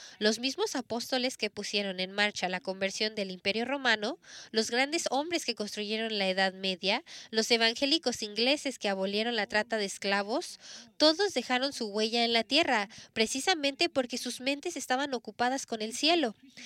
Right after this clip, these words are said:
Es desde que los cristianos han dejado en gran medida de pensar en el otro mundo que se han vuelto tan ineficientes en este. Apunta al cielo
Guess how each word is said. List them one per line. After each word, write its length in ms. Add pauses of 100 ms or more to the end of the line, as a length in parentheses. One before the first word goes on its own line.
(200)
Es 160
desde 260
que 160
los 220
cristianos 720
han 180
dejado 640 (160)
en 220
gran 240
medida 340
de 120
pensar 260
en 400
el 160
otro 320
mundo 480 (220)
que 120
se 140
han 140
vuelto 280
tan 220
ineficientes 1000
en 160
este. 400 (480)
Apunta 540
al 100
cielo 500